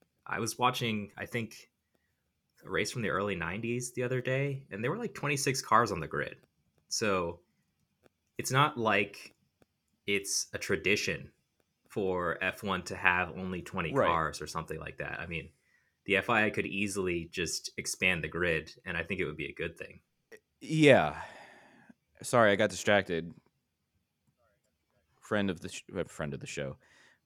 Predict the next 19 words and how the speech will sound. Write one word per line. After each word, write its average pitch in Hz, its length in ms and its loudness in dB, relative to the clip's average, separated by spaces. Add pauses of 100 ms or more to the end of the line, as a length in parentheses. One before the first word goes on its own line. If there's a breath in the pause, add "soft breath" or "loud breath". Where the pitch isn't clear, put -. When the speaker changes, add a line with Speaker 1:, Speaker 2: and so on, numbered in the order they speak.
(220)
Speaker 2:
IndyCar 104 420 2
co-host 98 600 2
and 95 260 -6
P 110 140 -4
L 90 160 2
P 98 180 -2
G 87 220 -4
P 87 240 -4
boss 85 500 -2 (640 soft breath)
Matthew 90 260 -2
Hickey 87 240 -4
just 78 200 -6
called 78 240 -2
me, 80 140 -4
and 73 140 -4
Matt 101 200 0
never 98 200 2
calls - 340 -4
me, 67 120 -8